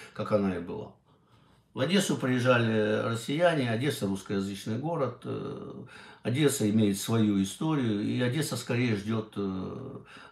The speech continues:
свою жизнь довоенную, но не Россию.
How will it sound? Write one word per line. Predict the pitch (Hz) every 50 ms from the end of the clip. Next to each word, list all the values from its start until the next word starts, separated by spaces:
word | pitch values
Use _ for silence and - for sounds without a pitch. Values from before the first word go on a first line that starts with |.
| - -
свою | 120 - 143 139 139 131 139 147 151 139 131 127 120 107 107 113
жизнь | 107 113 127 113 95 -
довоенную, | 107 104 98 101 95 87 82 78 78 - - - - _ _ _ _ _ _ _ _ _ _ _
но | - 110 127 147 135
не | 131 127
Россию. | 120 113 98 95 - - - - -